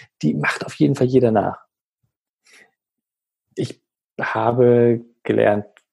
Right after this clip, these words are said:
dass vielleicht macht sie jemand nach. Ähm, der muss dann aber genauso motiviert sein wie die Person, also wie ich.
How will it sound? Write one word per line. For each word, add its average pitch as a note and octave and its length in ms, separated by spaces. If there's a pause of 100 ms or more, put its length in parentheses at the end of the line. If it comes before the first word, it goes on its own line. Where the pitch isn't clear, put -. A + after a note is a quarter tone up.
dass - 440 (120)
vielleicht C3+ 880 (520)
macht B2 260
sie A#2+ 80
jemand G#2 340
nach. A#2 380 (760)
Ähm, G#2+ 600 (580)
der A2 100
muss C3+ 200
dann C3 120
aber A2+ 600 (140)
genauso C#3 920 (140)
motiviert A2+ 720
sein A2 540
wie A2+ 120
die A2+ 120
Person, A2 640
also G#2 200
wie A2 120
ich. - 300